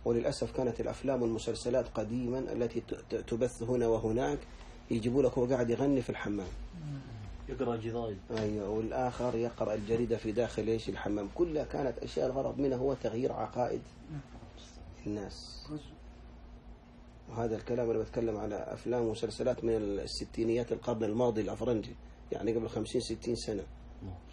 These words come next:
Speaker 1: أفلام العندليب الأسود وأمثالها، عافانا الله وإياكم، جايبينه وقاعد يغني في الحمام: "أهواك وأتمنى لو أنساك". انسى ولا انقلع في الكلام <laughs>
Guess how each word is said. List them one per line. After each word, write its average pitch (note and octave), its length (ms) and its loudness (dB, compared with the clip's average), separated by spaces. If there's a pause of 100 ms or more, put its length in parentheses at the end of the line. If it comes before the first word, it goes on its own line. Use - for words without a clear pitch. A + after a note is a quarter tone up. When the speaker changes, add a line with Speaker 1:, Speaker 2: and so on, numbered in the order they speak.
(360)
Speaker 1:
أفلام G#2 500 -2
العندليب G2 480 -2
الأسود G2+ 520 -2
وأمثالها، G#2 1300 -4
عافانا G2+ 340 -4
الله G#2+ 220 0
وإياكم، G2+ 500 -2 (120)
جايبينه G#2+ 320 0
وقاعد A2 300 2
يغني G#2+ 420 2
في A2+ 300 2 (500)
الحمام: G2+ 500 -2
"أهواك A#2+ 380 0
وأتمنى G#2+ 320 0
لو G2 180 0
أنساك". - 400 -4
انسى C3 260 0
ولا C3 180 4
انقلع A2+ 300 4
في - 120 -10
الكلام G#2+ 400 -2
<laughs> - 20 -2